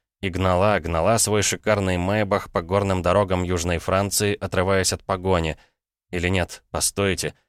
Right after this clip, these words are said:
все было не так. "Извини, Танюша", —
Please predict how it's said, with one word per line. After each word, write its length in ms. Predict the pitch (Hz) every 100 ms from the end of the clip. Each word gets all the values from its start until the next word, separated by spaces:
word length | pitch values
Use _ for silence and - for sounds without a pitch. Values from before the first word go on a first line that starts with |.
| _ _ -
все 180 | - 107
было 160 | 101
не 140 | 104 98
так. 360 | 95 80 - _ _ _ _ _ _ _ _ _
"Извини, 440 | 62 85 98 104
Танюша", — 520 | 98 92 87 - 73